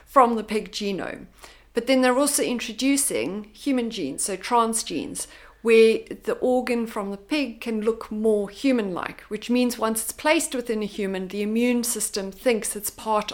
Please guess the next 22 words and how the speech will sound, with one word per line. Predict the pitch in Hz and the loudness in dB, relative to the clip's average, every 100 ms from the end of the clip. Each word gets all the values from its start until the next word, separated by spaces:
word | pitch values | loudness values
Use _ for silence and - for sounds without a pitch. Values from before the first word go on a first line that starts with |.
| - | -2
of | 202 190 - - - - _ _ _ - - _ _ - | 0 0 -4 -20 -20 -20 _ _ _ -20 -20 _ _ -20
the | - 214 226 | -14 -4 0
body | 202 180 - - - - - | 4 4 4 -6 -16 -20 -14
and | - 214 196 | -4 -2 2
won't | 226 220 220 - | 4 2 -2 -8
necessarily | 233 220 - - 196 185 | -2 0 0 0 -2 -2
attack | 180 180 294 302 | -4 -2 0 0
it | 277 269 - | 0 -4 -6
and | 202 | -4
reject | 190 214 - - | -4 -4 -6 -10
it. | - - - _ _ | -12 -14 -20 _ _
To | - - 269 254 | -6 0 2 0
do | - 285 294 | 0 -2 0
this, | 185 - - | -2 -2 -6
they've | 208 208 | -6 -2
actually | 202 - 226 | -2 -2 -4
looked | 226 226 | -6 -4
at | 226 190 - | -8 -6 -2
over | 220 214 | -2 -2
forty | - 320 302 277 | -8 -8 -6 -4
different | 269 254 - 226 | -4 -4 -4 -8
genes, | 220 233 156 - 196 220 - | -6 -6 -6 -8 -8 -8 -8